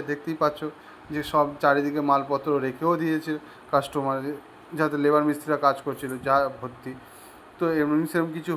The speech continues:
হয়নি। তো আমি যাই হোক ওপর থেকে গেলাম, ওপর থেকে ছাদের ওপরেও ভালো করে চেক করে দেখলাম যে কোথাও কিছু আছে কি না। প্রথমত আমাদের সবসময়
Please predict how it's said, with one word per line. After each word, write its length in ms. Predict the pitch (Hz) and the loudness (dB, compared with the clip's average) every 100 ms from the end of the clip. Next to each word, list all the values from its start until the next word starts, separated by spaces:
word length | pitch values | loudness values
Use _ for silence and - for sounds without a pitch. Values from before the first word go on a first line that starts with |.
| 143 | 6
হয়নি। 340 | 151 156 156 - - - - - | 6 6 0 -6 -16 -20 -8 4
তো 40 | 160 | 6
আমি 120 | 160 165 160 156 | 6 0 -4 2
যাই 120 | 156 | 4
হোক 80 | 156 151 | 4 -2
ওপর 140 | 143 160 160 | -6 -6 -2
থেকে 140 | 156 143 | 0 2
গেলাম, 220 | 143 143 147 - - - 147 | 2 0 -4 -16 -20 -8 -6
ওপর 160 | 147 151 | -4 -4
থেকে 140 | 160 156 156 | -2 -2 0
ছাদের 240 | 147 147 147 | 0 0 0
ওপরেও 240 | 151 156 147 143 | 0 2 2 2
ভালো 140 | 147 | 2
করে 140 | 143 143 | 0 -4
চেক 140 | 160 156 - | -6 -8 -4
করে 140 | 143 135 | -4 -4
দেখলাম 220 | 127 127 127 | -6 -8 -10
যে 60 | 131 | -12
কোথাও 300 | 127 156 175 170 | -4 0 0 0
কিছু 160 | 175 147 | 4 4
আছে 180 | 127 143 127 | 4 0 -12
কি 80 | 131 123 | -10 -8
না। 80 | 120 123 - - | -10 -12 -20 -12
প্রথমত 380 | 151 151 156 165 | -6 0 2 4
আমাদের 380 | 160 151 151 160 - | 4 4 0 -2 -2
সবসময় 380 | 147 - 185 | -4 -2 -4